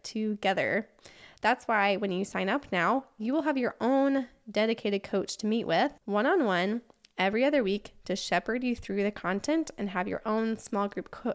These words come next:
cohort and monthly group coaching calls. I'm one of those coaches and I'm really excited. I've cleared my schedule so that we can meet together because this is so important to me. It's changed my life and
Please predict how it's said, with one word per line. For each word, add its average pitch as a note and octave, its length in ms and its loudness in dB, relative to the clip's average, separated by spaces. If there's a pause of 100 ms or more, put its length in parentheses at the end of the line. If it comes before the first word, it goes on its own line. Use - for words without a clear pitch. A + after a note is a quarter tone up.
cohort A3+ 560 2
and G3 140 -2
monthly G3+ 340 -2
group F3+ 300 -4
coaching F3 320 -4
calls. - 420 -4 (140)
I'm G3+ 160 0
one G#3 140 0
of A3+ 80 -2
those A3+ 180 -2
coaches A#3+ 540 -2 (100)
and G3+ 540 0 (120)
I'm G3 220 -2
really G#3 380 2
excited. G#3+ 520 0
I've F#3+ 220 0
cleared G#3 220 -4
my G#3+ 100 0
schedule G#3+ 480 0 (220)
so G3+ 180 2
that F#3+ 300 2 (260)
we A#3 140 0
can A#3+ 160 -2
meet A3 140 -2
together A3+ 540 0 (300)
because G#3 280 -2
this A3 140 -4
is A#3+ 180 -2
so A3 200 2
important G3+ 400 -2
to G#3 80 -4
me. A#3+ 380 0
It's - 140 -14
changed G#3+ 280 -4
my G3+ 120 0
life G#3+ 400 -2
and G3+ 420 0